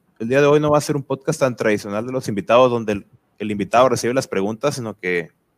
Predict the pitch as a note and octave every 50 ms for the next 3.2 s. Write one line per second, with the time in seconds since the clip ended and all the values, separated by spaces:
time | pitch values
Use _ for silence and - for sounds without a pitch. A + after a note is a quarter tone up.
0 | _ _ _ G2 F#2+ G2+ A2 A2+ A#2+ C3 C#3+ D#3 - D3+ B2+ A2+ G2+ G2 - _
1 | - G#2 - - G#2 A2 - - C#3+ - - - G2 G2 F#2+ A2 A2+ B2+ - -
2 | A#2 A2 G#2+ G#2 - G#2+ G2 F2+ F#2 - G2+ A#2+ - A2 G2 G2+ G#2+ A#2 B2 B2
3 | A2+ F#2+ F#2+ -